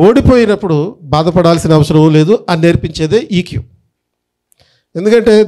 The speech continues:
this moment will go away, nothing is permanent. నువ్వు విజయం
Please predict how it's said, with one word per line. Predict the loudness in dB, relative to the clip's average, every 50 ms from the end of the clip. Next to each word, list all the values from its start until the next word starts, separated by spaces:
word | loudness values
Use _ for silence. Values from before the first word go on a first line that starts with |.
| 0
this | -2 -2 0 0
moment | 0 2 2 0 0 0 -2
will | -2 0 2
go | 2 2 2
away, | 0 -4 -10 -12 _ _ _ _ _ _ _ _ _ -10 -6 -6
nothing | -4 -2 -2 -2 0 -2
is | -4 -2 -4
permanent. | -6 -6 -6 -12 -14 -16 -18 -20 -20 _ _ _ _ _ _ _ _ _ _ _ _ _ _ _ _ _ _ _ _
నువ్వు | -12 -10 -8
విజయం | -6 -2 -2 -2